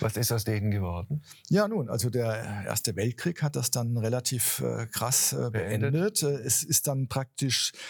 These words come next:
Speaker 2: so ein bisschen, ähm, über Bande gespielt, in die Hippie-Bewegung eingegangen, in den sechziger Jahren in den U S A. Und viele des, viele der Gedanken sind dann wieder über die Hippie-Bewegung, ähm, zurückgekommen, ein Stück weit.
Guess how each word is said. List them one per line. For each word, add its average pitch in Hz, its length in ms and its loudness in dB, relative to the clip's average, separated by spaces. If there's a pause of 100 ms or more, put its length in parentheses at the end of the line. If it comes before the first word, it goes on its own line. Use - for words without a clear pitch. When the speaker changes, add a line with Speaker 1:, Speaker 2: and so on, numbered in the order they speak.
(120)
Speaker 2:
so 139 180 2
ein 117 80 2
bisschen, 147 460 2
ähm, 127 480 2 (360)
über 120 200 0
Bande 151 340 0
gespielt, 170 480 -2
in 139 80 0
die 104 60 0
Hippie-Bewegung 165 920 2
eingegangen, 165 640 0
in 131 180 0
den 127 120 0
sechziger 127 420 0
Jahren 123 260 0
in 135 60 0
den 135 100 -2
U 131 60 2
S 123 120 2
A. 131 320 0 (440)
Und 110 100 2
viele 190 460 4
des, 131 400 -2
viele 165 260 0
der 139 140 -2
Gedanken 131 640 0
sind 143 260 2
dann 139 300 2
wieder 143 300 2
über 123 240 -2
die 117 160 0
Hippie-Bewegung, 127 960 0 (340)
ähm, 117 540 2
zurückgekommen, 127 720 0
ein 101 40 -2
Stück - 240 -2
weit. - 320 -2